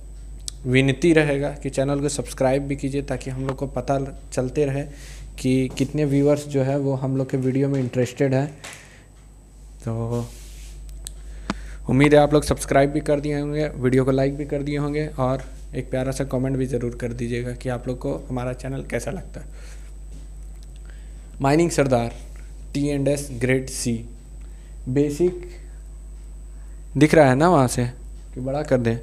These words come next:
इकतीस हज़ार आठ सौ बावन रुपया, वीडीए ग्यारह हज़ार रुपया,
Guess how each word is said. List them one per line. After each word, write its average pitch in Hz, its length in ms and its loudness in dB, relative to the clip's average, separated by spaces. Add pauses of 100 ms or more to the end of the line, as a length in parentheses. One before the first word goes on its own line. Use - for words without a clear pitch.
(760)
इकतीस 160 360 0
हज़ार 165 240 2
आठ 147 180 0
सौ 165 120 -4
बावन 131 380 0
रुपया, 120 340 0 (1040)
वीडीए 147 560 4 (600)
ग्यारह 131 480 10
हज़ार 120 300 6
रुपया, 127 360 0